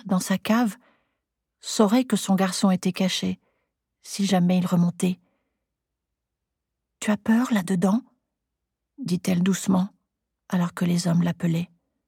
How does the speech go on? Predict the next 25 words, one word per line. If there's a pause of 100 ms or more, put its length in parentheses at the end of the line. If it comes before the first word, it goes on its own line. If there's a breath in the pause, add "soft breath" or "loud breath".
(720)
Non, (380)
dit-il, (580)
je
n'ai
pas
peur. (1000)
Enferme-moi. (920)
Ils
ne
m'attraperont
pas. » (1600)
Elle
referma
la
porte
sur
le
petit
visage
blanc, (760)
fit
un
tour
de
clé,